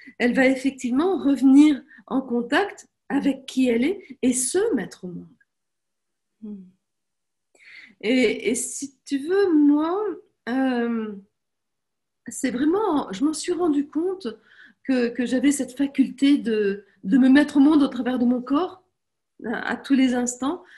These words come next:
Speaker 1: euh, parce que quand, euh, quand je parlais de ça, c'était quelque chose qui était évident pour moi,
Speaker 2: Hmm.
Speaker 1: qui était naturel, enfin, tu vois, c'était, c'était quoi. Et puis,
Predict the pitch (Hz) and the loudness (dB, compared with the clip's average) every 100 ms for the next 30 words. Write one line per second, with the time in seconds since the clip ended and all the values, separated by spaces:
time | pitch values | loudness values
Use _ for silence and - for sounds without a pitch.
0 | - - _ 208 240 233 220 214 196 185 | -20 -20 _ -4 0 0 -2 -4 -6 -8
1 | - _ - 277 285 - 320 294 302 285 | -12 _ -8 -4 -4 -2 -2 0 -2 -2
2 | 269 240 226 - _ _ _ - 277 277 | -2 -2 -2 -8 _ _ _ -2 0 0
3 | - _ 330 330 349 - 381 370 320 302 | -6 _ 0 2 2 2 0 0 0 0
4 | 285 294 - 311 277 269 277 226 320 427 | 0 0 -2 -2 -2 2 2 2 0 0
5 | 285 240 262 - _ _ _ 254 226 208 | -2 -2 -2 -8 _ _ _ -16 -16 -16
6 | _ _ _ _ _ _ - 277 269 247 | _ _ _ _ _ _ -4 -2 0 2
7 | 240 262 294 - 302 415 403 285 285 294 | 4 4 4 0 -2 0 0 -2 -2 -2
8 | 370 - 277 262 240 - - 294 - 415 | -4 -2 0 2 0 -4 -6 -2 2 2
9 | 415 285 - _ _ _ 254 277 - - | 2 -6 -8 _ _ _ -10 2 2 4
10 | 302 285 | 2 0